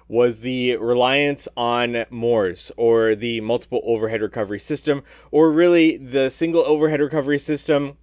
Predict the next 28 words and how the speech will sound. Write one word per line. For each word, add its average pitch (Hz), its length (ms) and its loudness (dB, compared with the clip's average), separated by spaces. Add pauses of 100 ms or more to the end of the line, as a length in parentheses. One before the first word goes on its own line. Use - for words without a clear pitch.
(160)
what 127 300 2
Jim 143 220 -4
Houston 143 340 -2
called 123 300 0
the 107 260 -2
dual 135 500 2
overhead 131 380 0
recovery 135 400 -2
system, 135 720 -2
and 151 220 0
other 175 460 2 (100)
overhead 135 320 2
recovery 123 340 -2
systems 127 460 -8
such 123 200 -2
as 123 540 0
factoring, 131 800 -4
which 123 440 -2
was 120 300 -6
what 120 240 -2
Jim 123 200 -8
Houston 123 300 -8
calls 123 280 0
it, 123 100 -2
which 113 300 0
is 113 100 -2
essentially 123 760 0
multiplying, 123 1000 0